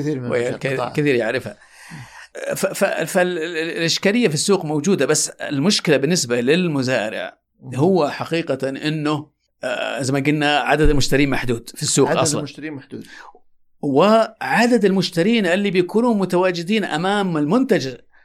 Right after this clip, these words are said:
Speaker 2: الخاص بهذا المزارع حيكون أقل وأقل، لأن المشترين منتشرين بالسوق ككل.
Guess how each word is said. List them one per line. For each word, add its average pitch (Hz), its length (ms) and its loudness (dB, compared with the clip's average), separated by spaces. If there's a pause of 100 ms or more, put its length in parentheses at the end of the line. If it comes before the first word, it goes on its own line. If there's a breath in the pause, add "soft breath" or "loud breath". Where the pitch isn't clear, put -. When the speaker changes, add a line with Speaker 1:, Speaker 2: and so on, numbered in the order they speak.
(300 soft breath)
Speaker 2:
الخاص 190 440 2
بهذا 151 280 2
المزارع 147 560 2
حيكون 208 340 2
أقل 202 260 2
وأقل، 175 380 2 (400 soft breath)
لأن 139 140 0
المشترين 175 440 0
منتشرين 208 460 0
بالسوق 165 400 0
ككل. - 340 -2